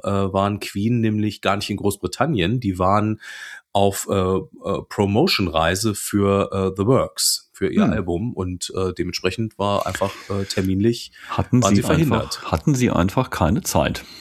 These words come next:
Speaker 1: Hatten sie keine Zeit. Ja, dementsprechend, äh, in Großbritannien erreichte der Song, äh, zunächst auch erstmal nur Platz einundzwanzig. In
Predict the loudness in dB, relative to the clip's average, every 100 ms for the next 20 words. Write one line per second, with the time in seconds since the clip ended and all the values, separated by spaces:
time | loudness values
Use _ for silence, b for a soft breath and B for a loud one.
0 | B B B -6 -6 -4 -4 -2 0 0
1 | -2 -2 -2 -6 -14 B B B B B
2 | B -2 0 2 2 0 0 0 0 -2
3 | 0 2 4 4 0 0 -2 -2 -2 -2
4 | -2 2 0 0 0 0 0 2 2 4
5 | 0 -6 _ -6 -2 0 -2 -4 0 2
6 | 0 -2 -4 _ _ -4 -4 -2 -2 -2
7 | -2 -2 -4 -4 -6 -2 -2 0 -2 -2
8 | -4 -2 0 0 -2 0 0 0 0 0
9 | 0 -4 -6 -4 -2 -2 -4